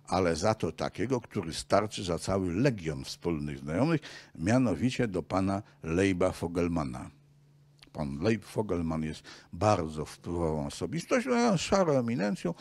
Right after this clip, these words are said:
On tam jest prawnikiem, tam prowadzi kancelarię taką, ale no to tam, co on naprawdę robi, to Bóg jeden wie. I oczywiście tam władze izraelskie. Więc pan Jarosław Kaczyński zna Leiba Fogelmana, bo chodził z nim do szkoły,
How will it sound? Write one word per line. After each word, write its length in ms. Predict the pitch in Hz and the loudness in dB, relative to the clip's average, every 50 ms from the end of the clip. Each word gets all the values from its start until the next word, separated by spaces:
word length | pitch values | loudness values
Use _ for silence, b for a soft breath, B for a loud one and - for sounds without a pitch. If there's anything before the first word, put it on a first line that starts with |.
| B B B B B B B | B B B B B B B
On 160 | - 247 262 226 | 2 4 4 4
tam 240 | - 175 156 147 156 - - 202 160 - - | 4 2 0 0 -2 -4 -10 -12 -12 -10 -6
jest 260 | 180 196 185 165 - | 0 2 2 2 2
prawnikiem, 720 | - - 233 226 220 247 302 294 269 233 - 220 202 185 | 0 2 4 4 4 4 4 2 2 2 2 0 0 2
tam 240 | - 190 175 170 165 - - | 2 2 2 2 0 -2 0
prowadzi 480 | - 185 180 190 185 175 156 156 151 | 2 4 4 6 4 4 2 0 -4
kancelarię 760 | 160 - 165 170 165 - - 220 247 240 233 233 208 185 190 | -2 -2 0 0 0 0 0 2 4 2 2 4 2 0 0
taką, 400 | 185 - 190 175 - - 190 208 | 0 -2 -4 -4 -2 -4 -4 -2
ale 280 | - 381 392 370 339 311 | -2 -2 -2 -2 -2 0
no 200 | 302 285 277 262 | 0 0 0 0
to 220 | 262 - - 240 | -2 -4 -6 -6
tam, 460 | 220 - - 185 - 175 165 156 143 - _ - - _ - | -6 -4 -4 -4 -2 -2 -4 -4 -6 -8 _ -20 -20 _ -6
co 260 | - - 202 214 202 | 2 4 4 6 6
on 140 | 190 175 147 - | 4 2 0 0
naprawdę 580 | 139 131 - - 165 170 160 156 160 131 120 | -2 -2 2 6 8 8 8 6 2 -2 0
robi, 320 | 117 131 143 139 143 127 120 | 0 0 -2 -4 -6 -12 -14
to 200 | - - 117 117 139 | -10 -10 -12 -10 -8
Bóg 320 | 113 117 143 156 147 - | -4 0 0 0 0 -2
jeden 400 | - 127 123 123 110 104 98 95 | -2 -2 -2 -2 -2 -4 -6 -6
wie. 200 | 92 117 135 135 127 B B B B B B B B B B B - - - - - | -6 -6 -6 -6 -6 B B B B B B B B B B B -16 -16 -14 -14 -6
I 300 | - - 139 147 156 151 | 2 8 10 10 10 10
oczywiście 760 | 147 135 127 - - 117 110 113 123 120 - - - 123 117 | 8 6 4 2 -2 -4 0 0 0 0 0 -2 -4 -6 -4
tam 320 | - - 107 107 107 107 | -2 0 0 0 0 -2
władze 500 | 101 101 101 104 110 110 104 98 98 92 | -4 -2 4 6 6 6 6 4 0 0
izraelskie. 680 | 90 90 90 95 98 120 139 151 147 - - - 123 123 B B B B B B B B B B B B B B B B _ _ _ _ _ _ _ _ _ - - - - | 0 0 -2 0 0 2 0 0 -2 -6 -8 -8 -8 -8 B B B B B B B B B B B B B B B B _ _ _ _ _ _ _ _ _ -18 -6 4 8
Więc 260 | 151 156 147 - - | 8 8 8 8 6
pan 340 | - 180 175 180 175 165 156 151 | 10 10 10 10 8 6 6 8
Jarosław 460 | 147 147 156 170 156 - 156 143 - | 8 10 10 10 8 8 4 4 6
Kaczyński 540 | - 202 196 - 240 233 208 - - - 160 | 4 2 4 4 4 2 2 2 -2 -4 0
zna 260 | 139 160 190 190 175 | 2 6 6 8 8
Leiba 360 | 165 170 180 175 165 165 147 | 8 8 6 6 8 6 4
Fogelmana, 640 | 135 - 156 147 147 143 147 160 180 185 180 160 156 | 4 4 2 2 4 2 2 2 2 2 2 2 2
bo 140 | 170 156 127 | 2 0 2
chodził 380 | - 165 156 147 147 151 139 | 6 4 4 4 2 -4 -4
z 80 | 131 143 | -4 -2
nim 180 | 156 151 147 | 0 0 0
do 120 | 143 151 160 | 2 0 -2
szkoły, 400 | - - - 254 233 214 180 | -2 2 4 6 8 8 8